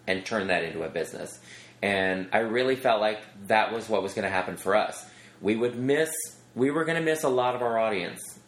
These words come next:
out of Sirius X M. We had a lot more people that used to listen to us and listen to us now. And I knew it was gonna be smaller. And, but I also knew, you know what, we've got a core,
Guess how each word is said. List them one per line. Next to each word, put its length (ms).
out 300
of 500
Sirius 420
X 200
M. 240
We 140
had 220
a 80
lot 320
more 140
people 380
that 120
used 200
to 60
listen 260
to 140
us 160
and 100
listen 200
to 100
us 140
now. 280
And 520
I 120
knew 360
it 80
was 140
gonna 160
be 100
smaller. 460
And, 520
but 180
I 80
also 340
knew, 440
you 80
know 80
what, 200
we've 120
got 160
a 40
core, 520